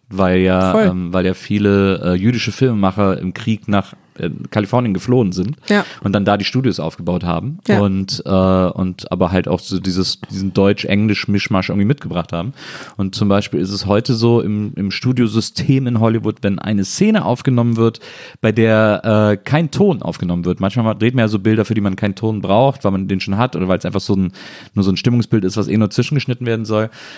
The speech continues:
Speaker 1: dann, äh, ist dies-, wird dieses Bild M O S aufgenommen. Äh, das steht dann auch da und das steht dann auf der Dispo und das sagen auch alle. Und M O S, äh, bedeutet mit ohne Sound.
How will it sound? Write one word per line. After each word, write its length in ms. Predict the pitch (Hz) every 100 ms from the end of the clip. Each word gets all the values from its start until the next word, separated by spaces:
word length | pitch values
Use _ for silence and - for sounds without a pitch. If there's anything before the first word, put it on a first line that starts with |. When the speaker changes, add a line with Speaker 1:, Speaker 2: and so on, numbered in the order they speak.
| -
Speaker 1:
dann, 300 | - 101 98
äh, 360 | 92 98 98 92
ist 360 | 92 110 - -
dies-, 220 | 107 92
wird 220 | 104 -
dieses 240 | 101 98
Bild 220 | - 107 101
M 160 | 113
O 60 | 113
S 260 | 98 131
aufgenommen. 500 | - 143 135 151 180 240 _ - _ -
Äh, 180 | 104
das 140 | 92 95
steht 180 | 113 120
dann 120 | 127
auch 140 | 123
da 180 | - 143
und 100 | 117
das 220 | 92 - -
steht 200 | - 110
dann 80 | 104
auf 140 | 90
der 100 | 95
Dispo 460 | 101 113 - 127 131
und 180 | 95
das 100 | 95
sagen 160 | - 101
auch 80 | 120
alle. 140 | -
Und 80 | 104
M 120 | -
O 80 | 104
S, 400 | - 110 - - -
äh, 120 | 98
bedeutet 640 | 92 92 90 98 - 117 -
mit 260 | 110 -
ohne 220 | 113 110 104
Sound. 420 | - 101 90